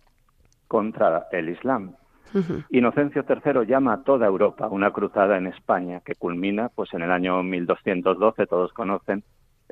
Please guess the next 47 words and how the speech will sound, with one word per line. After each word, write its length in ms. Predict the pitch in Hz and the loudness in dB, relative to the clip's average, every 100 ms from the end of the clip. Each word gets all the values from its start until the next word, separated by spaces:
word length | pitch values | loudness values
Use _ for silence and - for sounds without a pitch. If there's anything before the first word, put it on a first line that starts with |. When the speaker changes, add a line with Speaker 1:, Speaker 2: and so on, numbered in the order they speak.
| - | -8
Speaker 1:
la 200 | 82 82 | -4 -2
guerra 260 | 90 92 | 2 2
de 100 | 87 | 2
las 220 | 82 82 | 0 -2
Navas 260 | - 85 82 | 0 2 2
de 80 | 87 | 0
Tolosa. 460 | - 73 78 - - - | -2 -4 -4 -12 -8 0
Speaker 2:
Ujú. 380 | 208 185 170 165 - | 2 2 -2 -6 -2
Speaker 1:
Y 80 | 123 | 2
en 80 | 104 | 4
el 80 | |
año 180 | 117 143 | 6 6
de 60 | 143 | 4
Pente-, 380 | 139 107 120 - | 0 -2 -4 -2
en 160 | 101 | -2
el 80 | 101 | 2
año 240 | 120 135 135 | 4 4 2
de 60 | |
mil 180 | 120 120 | 2 0
doscientos 420 | 117 - 113 110 | -4 -2 -2 0
doce, 260 | 143 131 110 | 0 -2 -2
en 80 | 98 | -4
Ben-, 200 | 95 92 - | -6 -6 -2
en 220 | 107 92 | -2 -2
Pentecostés, 1000 | - 170 104 - 95 - 98 - 143 131 131 - _ _ _ _ - - | -8 -6 -6 -4 -6 -4 -12 -4 0 0 -4 -20 _ _ _ _ -12 0
Inocencio 500 | 110 104 117 113 117 | 2 4 0 0 0
tercero 500 | 107 - 117 113 - | -2 -2 0 0 -2
pide 360 | 110 101 95 - | -2 -2 -4 -2
a 120 | 101 | -4
toda 240 | - 131 127 | 0 2 2
Europa, 340 | 123 143 - | 2 -2 -2
a 40 | |
todos 260 | 98 113 107 | -4 -4 -4
los 120 | 104 | -8
cristianos, 540 | - 117 - 123 120 120 - _ | -8 -8 0 0 0 -4 -16 _
un 220 | 120 113 | 2 4
ayuno 340 | 104 98 117 107 | 4 4 2 2
de 140 | 92 | 0
tres 240 | - 92 - | 0 -2 -2
días 280 | 90 78 76 - _ _ _ _ - - | -8 -8 -8 -12 _ _ _ _ -16 -10
Speaker 2:
Anda. 220 | 202 175 - - _ - | -8 -10 -18 -20 _ -2
Speaker 1:
por 200 | 92 92 | 0 2
la 120 | 80 | 2
victoria 480 | 80 - - 95 87 | 0 0 0 2 2
de 80 | |
los 140 | 82 78 | 0 -6
cristianos. 640 | - - - 90 78 - | -12 -12 -10 -10 -10 -14